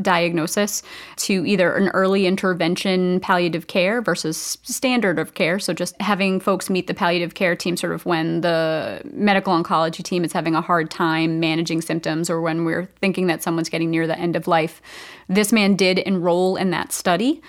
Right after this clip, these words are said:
but he was randomized to the standard of care arm. So he did not meet palliative care early on in his diagnosis.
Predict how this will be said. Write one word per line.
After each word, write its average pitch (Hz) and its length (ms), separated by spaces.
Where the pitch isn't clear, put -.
but 196 100
he 208 100
was 185 160
randomized 175 580
to 185 120
the 156 480
standard 180 480
of 160 140
care 156 300
arm. - 360
So 185 160
he 196 160
did 175 180
not 175 380
meet 175 320
palliative 165 480
care 165 640
early 190 300
on 170 180
in 190 80
his 202 160
diagnosis. 214 840